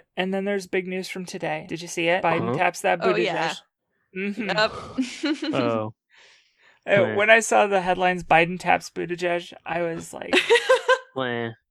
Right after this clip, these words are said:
Speaker 1: "Ah, people." I,
Speaker 2: Buttigieg
Speaker 1: yeah, so much
Speaker 2: sucks.
Speaker 1: fun.
Speaker 3: Yeah.
Speaker 1: Um, but, uh, for transportation secretary, and you might say, "Transportation secretary? Why transportation secretary?"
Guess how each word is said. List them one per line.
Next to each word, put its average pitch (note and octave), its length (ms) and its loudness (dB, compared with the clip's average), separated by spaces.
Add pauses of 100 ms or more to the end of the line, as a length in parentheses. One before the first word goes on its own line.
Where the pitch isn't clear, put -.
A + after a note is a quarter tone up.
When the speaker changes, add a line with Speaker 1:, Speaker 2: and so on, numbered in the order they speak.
(960)
Speaker 1:
"Ah, F3+ 640 2
people." - 560 -8 (120)
I, F#3+ 320 0 (420)
Speaker 2:
Buttigieg E3+ 220 0
Speaker 1:
yeah, C#3 140 2
so B2 260 -4
much A2 100 0
Speaker 2:
sucks. A2+ 140 -6
Speaker 1:
fun. D#3+ 320 -6
Speaker 3:
Yeah. F#3 400 -8 (160)
Speaker 1:
Um, G3 340 2 (380)
but, A3 500 4 (140)
uh, G3 320 4
for A3 200 -4
transportation A#3+ 720 -4
secretary, F3+ 580 0
and E3 80 -8
you E3 40 -10
might E3 220 -8
say, - 180 -12
"Transportation - 640 -14
secretary? C4 460 -8
Why D#3 240 -4
transportation G3 680 -6
secretary?" E3+ 600 -14